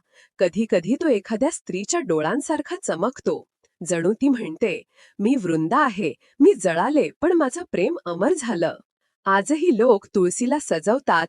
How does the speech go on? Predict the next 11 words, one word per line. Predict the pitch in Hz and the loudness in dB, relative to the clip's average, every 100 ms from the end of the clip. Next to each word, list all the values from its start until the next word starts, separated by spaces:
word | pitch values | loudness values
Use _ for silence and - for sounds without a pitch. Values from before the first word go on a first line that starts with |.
| - | -2
तिचा | 226 339 226 | -4 -2 -2
विवाह | 165 185 277 339 | 0 0 -2 0
लावतात, | 233 160 170 139 - - _ | 0 0 -2 -4 -8 -20 _
कारण | 269 302 320 | 0 0 0
त्या | - 190 285 | -2 -2 -2
विधीतून | 185 180 233 202 311 | -4 -6 -2 0 0
त्यांना | 269 208 269 | -2 -2 -2
शांती | - 190 156 170 320 | -2 -4 -4 2 4
मिळते, | 269 160 - 339 | 4 2 0 -2
सुख | - 247 359 254 | 0 -2 -2 0
मिळतं. | 208 156 165 | 0 0 -2